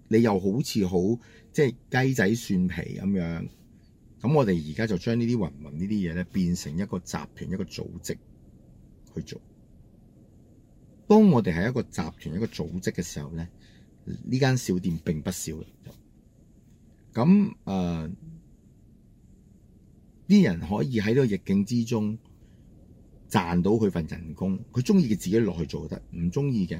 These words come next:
我哋而家六十蚊請一個人落去做又得，係嘛？老人家又得，中年人士又得，後生仔創業又得，錢唔少，同埋佢自己如果落去做嘅話呢，佢可以賺埋嗰份人工。係啦，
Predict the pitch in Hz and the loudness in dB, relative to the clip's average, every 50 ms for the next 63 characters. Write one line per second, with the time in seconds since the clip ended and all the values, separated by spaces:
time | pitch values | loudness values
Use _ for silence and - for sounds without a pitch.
0 | 87 90 85 82 82 73 78 92 107 117 107 92 - - - - - 101 104 104 | -8 -6 -6 -6 -6 -6 -4 -4 -4 -4 -4 -4 -6 -8 -10 -6 -4 -4 -4 -4
1 | - - 87 95 98 - - - 82 85 85 85 80 - 87 78 80 80 82 85 | -4 -2 -2 -2 -2 -4 -6 -6 -4 -4 -4 -6 -8 -10 -10 -12 -12 -12 -12 -10
2 | 95 90 - - - - - - - - - - - - - - - - - - | -10 -10 -10 -12 -20 -20 -20 -20 -20 -20 -20 -20 -20 -20 -20 -20 -20 -20 -20 -20
3 | - - - - - - - - 50 50 - - - - - - - - 82 80 | -20 -20 -20 -20 -20 -20 -20 -18 -18 -18 -18 -20 -20 -20 -20 -18 -12 -8 -6 -6
4 | 76 - - - - 92 101 101 90 82 101 113 110 101 - 117 113 - - 127 | -6 -8 -12 -8 -4 -2 0 0 0 -2 -2 -2 -2 -2 -2 -2 -4 -2 -2 -2
5 | 123 110 85 78 80 78 - - 80 76 76 - - 107 - - - - - - | 0 0 -2 -4 -6 -10 -10 -8 -8 -8 -8 -6 -8 -8 -8 -10 -18 -20 -20 -20
6 | - - - - - - - - - - - - - - 92 90 - - 117 120 | -20 -20 -20 -20 -20 -20 -20 -20 -20 -20 -20 -18 -8 -4 -2 -2 0 0 -2 0
7 | 113 98 92 - - - 87 82 78 80 82 78 73 - 92 - - - - - | 0 -2 -4 -4 -6 -6 -4 -4 -4 -4 -6 -8 -8 -8 -10 -12 -12 -16 -20 -20
8 | - - - - - 92 120 113 90 85 85 - - - - - - - 87 87 | -20 -14 -8 -6 -4 -2 -2 -2 -4 -6 -10 -12 -14 -14 -14 -16 -12 -6 -4 -2
9 | 87 80 - - - - - - - - 101 98 - - 92 87 - - 90 90 | -2 -4 -6 -10 -20 -20 -18 -6 -2 0 0 0 0 -2 -2 -2 0 0 0 0
10 | 104 127 117 95 87 101 120 104 87 80 85 - 80 73 73 85 87 87 95 107 | 0 0 0 0 0 2 2 0 0 -2 -4 -4 -8 -10 -8 -6 -6 -4 -4 -4
11 | 117 - 107 104 - - - 76 73 78 76 78 90 90 - 87 78 80 80 - | -4 -2 -2 -4 -2 -4 -6 -10 -10 -12 -12 -10 -10 -8 -8 -8 -8 -10 -12 -10
12 | 98 98 - - - - - - - - - - - - - - - - - - | -10 -10 -10 -12 -14 -20 -20 -20 -20 -20 -20 -20 -20 -20 -20 -20 -20 -20 -20 -20
13 | - - - - - - - - - - - - - - - - | -20 -20 -20 -20 -20 -20 -20 -20 -20 -20 -20 -18 -14 -14 -14 -14